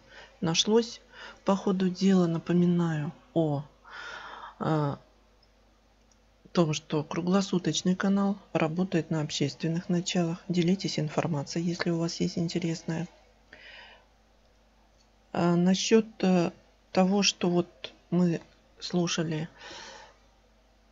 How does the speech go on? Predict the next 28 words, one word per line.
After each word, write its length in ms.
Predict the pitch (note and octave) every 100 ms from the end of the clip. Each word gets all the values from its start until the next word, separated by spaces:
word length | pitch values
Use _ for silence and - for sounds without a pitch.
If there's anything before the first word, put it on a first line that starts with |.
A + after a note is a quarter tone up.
| _ _ _ _ -
интервью 460 | F3 F3+ F3+ F3 D#3+
Зеленского, 720 | F#3 G#3+ C#4+ - D3+ C3+ - _ _ _ _ _ _ _ _ _ _ _ _ _
и 180 | - F3+
что 280 | E3 - F3
он, 200 | E3 D3+ - -
э, 120 | F3
не 180 | F3+ G3+
мог 320 | G3 F3 -
на 260 | F3+ E3+ D#3 - - _ -
самые 460 | - F3 E3+ E3
очевидные 600 | - E3+ - E3+ D#3 E3
вопросы 640 | D#3 D#3+ - F#3 E3 - -
дать 340 | D3+ D#3+ D3
ответ. 320 | D#3+ F#3+ F#3+
Я 80 | A#3+
думаю, 320 | A3+ C4 A#3 A3 - - - - - - -
э, 260 | - G3 F3 -
он 180 | B3 A#3+
не 80 |
дурак, 440 | A#3 A#3+ A#3+ D3 -
он 220 | G3 F#3+ - -
ответы 600 | - F#3+ - G#3+ C4 B3+ E3+
вот 160 | E3
на 60 | F3
эти 260 | F3 D#3+
очевидные 500 | E3 D#3 F3 E3+ E3+
вопросы 460 | E3 F#3 F#3 B3+ -
оставил 500 | E3+ E3+ G#3+ G#3+ F#3